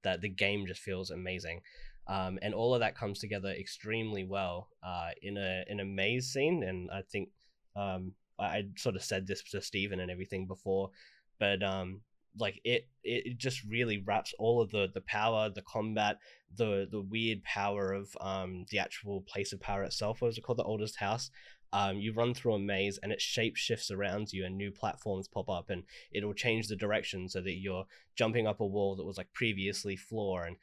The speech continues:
they do an amazing job with it, and it's all synchronized to a metal track, which at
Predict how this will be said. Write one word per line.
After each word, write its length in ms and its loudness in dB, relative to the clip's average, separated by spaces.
they 120 2
do 180 2
an 80 4
amazing 560 2
job 220 0
with 120 -2
it, 140 0
and 100 -4
it's 140 -4
all 140 0
synchronized 800 0
to 180 0
a 80 0
metal 300 2
track, 320 0
which 400 -4
at 160 2